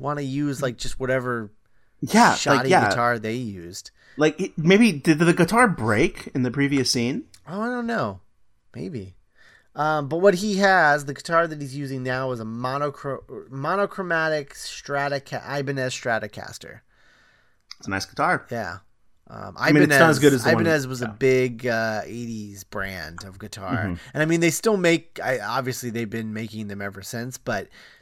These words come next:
Speaker 1: they were especially, uh, popular in the eighties with the, with the hair metal and whatnot.
Speaker 2: Mm-hmm.
Speaker 1: Everybody loved, uh, Ibanez guitars and P V amps.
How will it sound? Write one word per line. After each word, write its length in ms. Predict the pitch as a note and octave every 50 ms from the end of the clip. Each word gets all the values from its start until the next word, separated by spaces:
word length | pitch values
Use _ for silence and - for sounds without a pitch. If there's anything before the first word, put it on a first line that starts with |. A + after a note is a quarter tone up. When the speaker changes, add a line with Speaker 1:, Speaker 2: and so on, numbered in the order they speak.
| -
Speaker 1:
they 100 | - B2+
were 320 | B2+ A#2+ A#2 G#2+ G2+ - - -
especially, 1300 | A#2+ A#2 - - - - - - B2+ A#2+ A#2+ - - A2+ G#2 G#2+ G#2 G2 F#2 F2 F2 E2+ E2 E2 E2+
uh, 520 | E2+ D#2 C#2+ C#2 C#2 C#2+ C#2 C2 C2 B1 - _
popular 500 | - G#2+ E2 E2+ - F2+ D#2+ D#2+ C2 G#1
in 120 | C2 C#2+ D2+
the 100 | - -
eighties 480 | F#2 - - C#2+ C#2+ C#2 - - - -
with 180 | - - _ -
the, 240 | C2 D2 E2+ G#2+ _
with 160 | - - _
the 80 | - F2+
hair 240 | F2 F2+ F#2 F2+ F2
metal 400 | E2 E2 D#2+ - D2 D2 D#2+ E2
and 240 | D#2+ D2 B1+ B1+ - _ _ _ _ _ _ _ -
whatnot. 440 | - F2 C2+ D2 E2+ E2+ D2+ -
Speaker 2:
Mm-hmm. 260 | - B2+ A2 G#2+ F#2 F2 - - - - _ _ -
Speaker 1:
Everybody 400 | C3+ C3 C#3 C#3 C3+ C#3+ C#3+ C#3+ C3+
loved, 480 | C3 B2+ C3 C3 B2+ A#2+ A#2 G#2+ B2+
uh, 420 | B2+ A#2 A2+ A2 A2 A2 G#2+ G2+ - -
Ibanez 540 | A#2+ C#3 C3+ B2+ C3+ C3 C3 C3 C3 B2+ A#2
guitars 880 | G#2+ C3 B2 - C#3 C#3 B2 B2+ C3 C3 C3 C3+ C3+ C3+ C#3 C3+ C3 -
and 520 | - - G2+ A2 A2 G#2+ G#2+ G#2 G#2 G2 -
P 180 | - - C#3
V 240 | B2 B2 C3 B2+ A2+
amps. 540 | G2+ G2 - _ - - - - - -